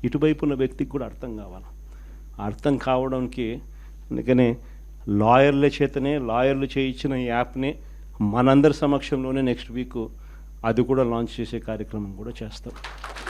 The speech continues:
రాష్ట్ర వ్యాప్తంగా ఈ కార్యక్రమాలన్నీ చేసే ప్రతి విషయంలో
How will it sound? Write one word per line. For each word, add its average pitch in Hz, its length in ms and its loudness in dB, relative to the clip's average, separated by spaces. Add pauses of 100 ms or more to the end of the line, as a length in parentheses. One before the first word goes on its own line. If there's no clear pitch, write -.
(1800)
రాష్ట్ర 143 360 12
వ్యాప్తంగా 160 500 8 (1300)
ఈ 127 60 6 (120)
కార్యక్రమాలన్నీ 147 880 6
చేసే 139 200 0 (100)
ప్రతి 127 200 4 (100)
విషయంలో 147 420 6